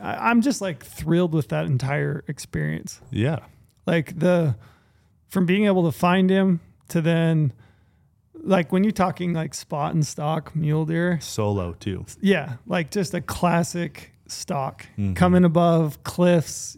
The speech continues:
Speaker 1: shoot him essentially in his bed, you know? Like, it's the cl-, it's the classic experience, so.
Speaker 2: I have not had an experience like that. That is,
Speaker 1: Yeah,
Speaker 2: that is,
Speaker 1: me
Speaker 2: like, a
Speaker 1: either.
Speaker 2: dream experience
Speaker 1: Me
Speaker 2: for me.
Speaker 1: either.
Speaker 2: I've never had that.
Speaker 1: Yeah, I think I've told a few people, like, "I guess I can quit hunting now," 'cause, like,
Speaker 2: <laughs> Come on now, Trail.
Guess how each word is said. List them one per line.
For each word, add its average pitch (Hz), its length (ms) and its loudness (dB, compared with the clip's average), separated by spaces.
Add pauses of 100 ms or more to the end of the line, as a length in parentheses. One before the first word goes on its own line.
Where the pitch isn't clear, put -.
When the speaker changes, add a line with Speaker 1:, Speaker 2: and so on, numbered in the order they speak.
Speaker 1:
shoot - 260 -4
him 170 400 2
essentially 180 480 -2
in 170 80 4
his 143 140 2
bed, 160 380 0
you 151 120 0
know? 160 220 2
Like, 160 220 -2
it's - 180 -6
the 175 160 -8
cl-, - 200 -16
it's 175 180 -6
the 156 100 -8
classic - 520 -8
experience, - 680 -10
so. 185 60 -12 (280)
Speaker 2:
I 101 80 2
have 113 120 2
not 98 220 -2
had 95 180 -6 (180)
an 101 100 -4
experience 92 500 -10
like 98 160 -10
that. - 280 -10
That 104 120 -2
is, - 40 0
Speaker 1:
Yeah, 156 320 2 (140)
Speaker 2:
that 98 140 0
is, 98 120 0
Speaker 1:
me 180 80 2
Speaker 2:
like, 165 100 2
a 160 80 2
Speaker 1:
either. - 80 0
Speaker 2:
dream 98 600 0 (100)
experience 92 500 -6
Speaker 1:
Me 180 160 4
Speaker 2:
for 165 60 4
me. 143 60 2
Speaker 1:
either. 143 140 -4 (140)
Speaker 2:
I've 95 120 -6
never 95 320 -2
had 90 200 -6
that. - 180 -12 (120)
Speaker 1:
Yeah, 165 340 0 (120)
I - 80 -2
think 196 160 0
I've 185 140 0
told 170 180 0
a 151 40 -2
few 147 200 -4
people, 160 320 -2
like, 151 180 -4
"I 160 60 -2
guess 165 220 -2
I 175 100 -6
can - 180 -2
quit - 180 -4
hunting 151 320 0
now," 156 280 0
'cause, - 380 -4
like, 160 200 0
Speaker 2:
<laughs> - 20 -4
Come 117 260 6
on 95 200 6
now, 104 180 2
Trail. 117 420 0